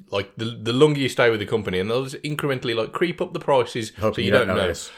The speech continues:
Speaker 2: Yeah.
Speaker 1: And, and it's just such a bad way to treat existing customers. We're like, why? Like,
Speaker 2: baffles
Speaker 1: if
Speaker 2: me.
Speaker 1: anything, it should be going down because they've been stopped, 'cause they've stopped with you for such a long time.
Speaker 2: Yeah.
Speaker 1: Encourage long-term customers, 'cause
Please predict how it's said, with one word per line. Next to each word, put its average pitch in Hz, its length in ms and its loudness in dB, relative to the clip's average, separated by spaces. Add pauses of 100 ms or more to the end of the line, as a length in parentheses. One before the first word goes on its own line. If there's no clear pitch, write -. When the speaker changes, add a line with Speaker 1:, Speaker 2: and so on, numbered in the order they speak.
(140)
Speaker 2:
Yeah. 90 260 -4
Speaker 1:
And, 120 340 -2
and 156 280 -4
it's 156 160 -8
just - 240 -2
such 190 140 -8
a 175 60 0
bad 135 320 2
way 131 160 4
to 127 120 -6
treat 123 340 0
existing 107 440 -6
customers. 92 560 -6
We're 98 140 -4
like, 90 240 -4
why? 135 240 6
Like, - 240 -6
Speaker 2:
baffles 123 360 0
Speaker 1:
if 123 100 -2
Speaker 2:
me. 92 60 0
Speaker 1:
anything, 113 440 2
it 101 120 -4
should 107 140 -6
be 107 80 -2
going 107 320 4
down 110 380 2
because 120 300 -2
they've 104 180 2
been 107 120 -2
stopped, - 360 -4
'cause 139 100 -4
they've 127 140 2
stopped - 220 0
with 117 120 -2
you 113 80 -6
for - 80 -14
such - 220 -8
a 110 40 -2
long 107 200 0
time. 107 320 0
Speaker 2:
Yeah. 143 140 2
Speaker 1:
Encourage 131 380 2
long-term 110 420 -2
customers, 131 360 -2 (460)
'cause 131 180 -4